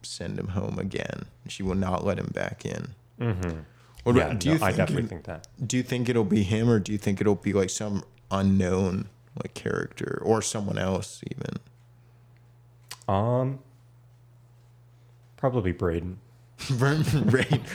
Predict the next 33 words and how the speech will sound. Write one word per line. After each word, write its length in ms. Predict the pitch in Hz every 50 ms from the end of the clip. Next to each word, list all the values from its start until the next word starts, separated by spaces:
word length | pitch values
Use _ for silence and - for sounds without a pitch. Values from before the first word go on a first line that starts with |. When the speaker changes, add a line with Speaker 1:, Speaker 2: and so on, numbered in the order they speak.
| - - - -
Speaker 1:
Braden 360 | 113 110 107 107 113 113 101
comes 300 | - 110 107 104 98 -
back. 360 | - 98 98 101 104 107 104 -
Oh, 120 | 87 104
Speaker 2:
Braden. 280 | 98 95 95 95 98 98
Speaker 1:
man. 440 | - - 98 95 185 82 90 104 - - - - - - - - - - - - - -
Speaker 2:
That 100 | - 104
would 80 | 95 87
be 80 | 107
pretty 240 | 101 - 104 87 85
wild. 200 | 82 82 80 82
Speaker 1:
Oh, 140 | 101 98 92
man. 380 | 92 92 90 90 92 95 - 107
Speaker 2:
Just 380 | 107 104 - - - - -
stir 300 | - - - - 101 90
shit 220 | - - 98 90 90
up 200 | 90 90 - 98
at 100 | 90 -
the 140 | 95 92
end 320 | 92 87 90 90 90 - - -
and 120 | - 107 95
then 180 | 90 87 87 90
leave. 280 | 90 90 92 92 - - - - _ _ _ - -
Speaker 1:
Oh, 280 | 104 104 101 98 92 90
gosh. 680 | - - - - - - - - - 208 - - - - -
Speaker 2:
Doing 220 | - 107 98 90
his 180 | 92 92 87 -
usual 360 | 95 92 87 - 95 95 87
special. 580 | - - - 95 90 - - - 101 98 - - - - -
Speaker 1:
I 140 | - 113 135
was 240 | 156 175 170 175 -
thinking, 480 | 151 139 127 113 110 117 110 107 104
like, 340 | 101 92 90 92 101 - -